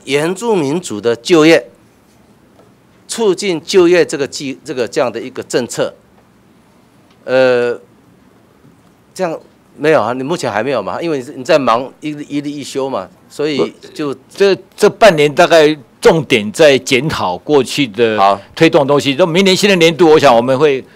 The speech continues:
Speaker 2: 再考虑看看，再推的，推有没有新的措施。
Speaker 1: 呃，
Speaker 2: 配合年度的，
Speaker 1: 应该是有了，
Speaker 2: 的计划。
Speaker 1: 不晓得是哪一个部门在做了，研考单位还是什么哈？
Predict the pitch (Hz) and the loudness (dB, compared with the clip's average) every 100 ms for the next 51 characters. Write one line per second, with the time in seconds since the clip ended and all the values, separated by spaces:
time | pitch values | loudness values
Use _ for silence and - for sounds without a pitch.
0 | _ 160 139 127 147 143 147 131 135 135 | _ -4 2 2 2 2 0 2 2 2
1 | 151 147 147 - 160 131 131 151 127 139 | 0 -2 -4 -6 -6 -6 -6 -6 0 0
2 | 110 117 - _ _ _ _ _ _ - | 0 -6 -10 _ _ _ _ _ _ -20
3 | - _ _ _ _ _ _ _ 113 110 | -20 _ _ _ _ _ _ _ -8 -6
4 | 104 107 220 170 156 156 151 170 143 139 | -4 2 4 4 2 0 4 4 4 4
5 | 127 120 117 127 165 131 165 98 98 107 | 6 6 4 2 2 0 0 0 2 0
6 | - - 101 - 131 95 107 120 95 143 | -2 -6 -6 -6 -8 -10 -8 -10 -10 -12
7 | 92 85 123 110 165 123 76 85 123 - | -12 -12 -12 -8 -6 -6 -6 -10 -14 -12
8 | 82 120 120 123 107 87 98 113 82 71 | -8 -6 -6 -6 -10 -12 -16 -16 -18 -18
9 | 71 85 | -16 -16